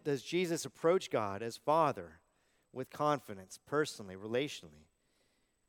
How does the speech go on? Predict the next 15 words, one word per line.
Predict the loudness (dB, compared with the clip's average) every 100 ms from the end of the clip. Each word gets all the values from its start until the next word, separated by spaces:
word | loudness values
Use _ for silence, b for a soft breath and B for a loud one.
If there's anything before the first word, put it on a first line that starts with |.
| _
but | -4 -2
that |
he | 0 2
makes | 4 2 0
it | 0
possible | 2 2 0 -4
for | -2
you | -6 -4 -2 -2
and | 0
I | 0 2 0 -6
to | -12
approach | -6 -2 -2 -2
God | -2 0 -2
this | -6 -10
way | -10 -10 -12